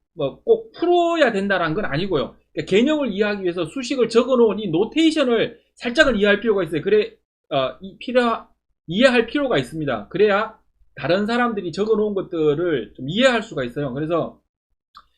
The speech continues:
얘도 이 수식 자체를 이해하는 건 그렇게 어렵지가 않습니다. 그죠? 보시면 얘도 에이치엑스, 이 값을 계산한 다음에 그 값에다가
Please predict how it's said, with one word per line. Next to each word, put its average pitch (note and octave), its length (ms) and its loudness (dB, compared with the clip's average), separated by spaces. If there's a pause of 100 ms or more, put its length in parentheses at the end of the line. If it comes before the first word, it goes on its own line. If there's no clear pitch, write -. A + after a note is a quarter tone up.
(140)
얘도 B3 360 2
이 A#3+ 100 2
수식 D#4 340 0
자체를 A#3+ 420 -4
이해하는 G#3 300 -2
건 G3 120 -4
그렇게 G3 560 -2 (240)
어렵지가 A#3 500 2
않습니다. G3 680 -4
그죠? F3 360 -10
보시면 F3 380 -4
얘도 G#3+ 500 2
에이치엑스, G#3 880 -4 (420)
이 A#3+ 160 -6
값을 A#3+ 680 -2
계산한 E3+ 480 -4
다음에 F#3+ 460 -2
그 G#3 120 -12
값에다가 F3 1200 -4